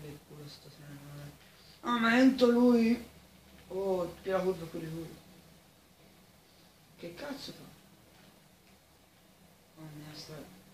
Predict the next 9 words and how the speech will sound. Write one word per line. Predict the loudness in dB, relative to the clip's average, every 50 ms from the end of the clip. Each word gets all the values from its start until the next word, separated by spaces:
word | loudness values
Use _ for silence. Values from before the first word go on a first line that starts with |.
| -20 -20 -20 -20 -20 -20 -20 -20 -20 -20 -20 -20 -20 -20 _ _ -20 -20 -20 -20 -20 -20 -20
Ma | -18
sto | -18 -16 -14 -14
treno | -10 -6 -4 -4 -2 -2 -2 -2 -4 -4 -4 -4 -4 -4 -4 -4 -4 -4 -6 -6 -8 -10
è. | -10 -8
Ehi, | -6 -6 -6 -6 -8
ciao, | -8 -6 -6 -6 -4 -4 -4 -2 -2 -4
c'è | -4 -6 -8 -8
la | -8 -6
macchina! | -6 -8 -8 -10 -10 -6 -2 -2 -2 0 -2 -2 -4 -4 -6 -10 -12